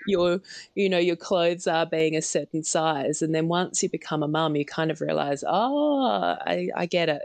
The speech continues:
I'm, I'm no longer, um, I'm no longer so important. The importance is actually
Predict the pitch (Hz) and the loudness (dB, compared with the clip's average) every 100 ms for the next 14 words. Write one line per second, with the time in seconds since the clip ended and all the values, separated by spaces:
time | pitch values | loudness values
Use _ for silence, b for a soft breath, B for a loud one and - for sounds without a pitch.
0 | - 165 165 160 - B B B 175 175 | -6 -2 0 -2 -6 B B B 0 2
1 | 165 165 165 160 156 160 156 147 143 - | 2 4 4 4 2 0 0 2 0 -4
2 | - 156 151 151 147 151 _ - _ 170 | -4 0 0 0 -2 -8 _ -20 _ -2
3 | 165 160 160 160 151 147 147 147 - 147 | 0 2 2 2 2 0 0 0 0 2
4 | 143 143 147 - 147 147 143 139 135 143 | 0 0 -4 -2 -2 -2 -2 -4 -4 -4
5 | - 147 143 135 - 139 135 135 - - | -2 -2 -2 -6 -6 -4 -2 -4 -2 -2
6 | 143 131 135 | 0 0 -4